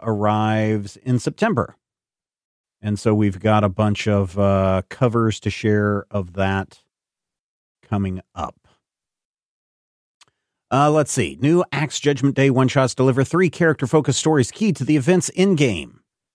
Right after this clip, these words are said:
You knew there were gonna be a lot of crossovers with the Marvel Axe event, the Avengers, X-Men, and Eternals.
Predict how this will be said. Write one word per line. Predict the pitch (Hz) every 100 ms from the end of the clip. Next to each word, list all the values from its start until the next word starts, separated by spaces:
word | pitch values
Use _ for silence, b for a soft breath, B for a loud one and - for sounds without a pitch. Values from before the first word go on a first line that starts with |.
| _
You | -
knew | 135
there | 123 113
were |
gonna | 110 110
be | 104
a |
lot | 104 113
of | 98
crossovers | - 120 117 110 101 120 127 -
with | 101 95
the | 101
Marvel | 95 98 104 101 87 82 _ _ _ _ _ -
Axe | 104 107
event, | 107 90 90 95
the | 90 92
Avengers, | 87 117 113 104 98 -
X-Men, | - 110 - 104 101 104 -
and | 101 98
Eternals. | 92 - - 120 98 110 135 -